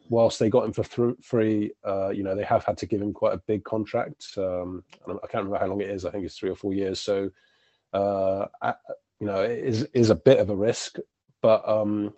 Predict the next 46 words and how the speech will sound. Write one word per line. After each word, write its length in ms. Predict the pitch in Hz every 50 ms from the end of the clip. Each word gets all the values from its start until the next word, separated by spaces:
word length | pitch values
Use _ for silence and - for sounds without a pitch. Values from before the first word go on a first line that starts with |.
| _ _
and 140 | - 113 135
also 220 | 143 127 - -
there 80 | 120 117
was 80 | 113 104
a 60 | 117
period 420 | - - - 135 131 131 123 113 110
when 160 | 117 113 107
he 140 | 92 113 104
did 260 | - - 139 139 135 _ _ _ - _ - -
have 160 | 117 107 110
a, 220 | 110 107 107 -
a 100 | - 110
kind 180 | - - 107 101
of 120 | 98 92 - _
funny 300 | - - - 120 113 110
couple 260 | 101 - 110 - -
of 80 | 107 98
weeks, 300 | 110 117 117 - - -
and 100 | 113 104
it 120 | 107 117
looked 180 | 107 123 - -
like 140 | 110 98 -
Inzaghi 460 | 113 104 101 110 113 113 104 107 104
might 180 | 104 104 104 -
have 200 | 104 101 98 - - _ _ _ _ _ _ _
lost 240 | 113 110 - -
faith 260 | - - 131 123 - -
in 100 | 123 120
him. 180 | 123 139 143
He 40 | 131
left 220 | 107 104 - -
him 80 | - 113
out 60 | 101
of 60 | 95
the 60 | 98 90
team. 460 | - - 113 113 110 110 113 117 117 _ _ _ _ _ _ _ _ _ _ _ _ _ _
Um, 380 | 104 101 104 107 107 107 107 104
but 160 | 101 - 104
the 80 | 104 117
way 220 | 120 131 127 123
he's 180 | 110 117 110 98
bounced 380 | - 123 113 110 107 - _
back, 420 | - 127 120 120 117 - - - - - 120
I 140 | 110 104
think 260 | 104 - - 117 107 -
he's, 540 | - 120 107 104 98 95 - - - -